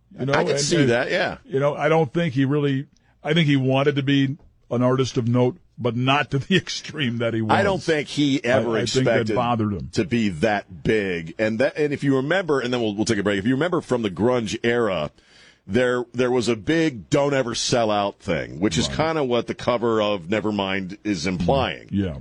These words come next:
Speaker 2: With the dollar bill and the fish hook.
Speaker 1: Right.
Speaker 2: You know, there, that was a big ethic with that Seattle grunge scene.
Speaker 1: Mm-hmm.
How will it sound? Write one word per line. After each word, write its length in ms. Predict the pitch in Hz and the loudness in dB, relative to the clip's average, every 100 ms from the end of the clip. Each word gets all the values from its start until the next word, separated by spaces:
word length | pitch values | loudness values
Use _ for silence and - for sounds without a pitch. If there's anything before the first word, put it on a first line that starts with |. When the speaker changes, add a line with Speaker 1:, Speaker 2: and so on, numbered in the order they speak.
| 85 - | -8 -2
Speaker 2:
With 160 | 92 | -2
the 80 | 90 | 0
dollar 320 | 107 101 98 | 0 0 -2
bill 280 | 85 104 92 | 0 0 0
and 80 | 85 | -4
the 40 | 82 | -4
fish 300 | - 123 - | -2 -2 -2
hook. 220 | 73 - - _ - | -8 -8 -16 _ -18
Speaker 1:
Right. 200 | - - - _ | -18 -18 -20 _
Speaker 2:
You 160 | 104 98 | -2 0
know, 180 | 87 | 2
there, 220 | 90 107 110 | 2 0 2
that 180 | 123 | 0
was 140 | 135 104 | 0 -2
a 40 | |
big 360 | 98 123 120 113 | -2 0 0 -2
ethic 480 | 110 135 120 95 - | -2 -2 -2 -4 -2
with 140 | 104 | -2
that 180 | 95 90 | 0 -2
Seattle 560 | - 101 92 98 92 80 | -2 0 0 0 -2 -4
grunge 380 | 82 101 131 113 | -2 0 0 -2
scene. 500 | - 92 78 78 73 | -4 -4 -4 -6 -8
Speaker 1:
Mm-hmm. 260 | - 78 | -10 -10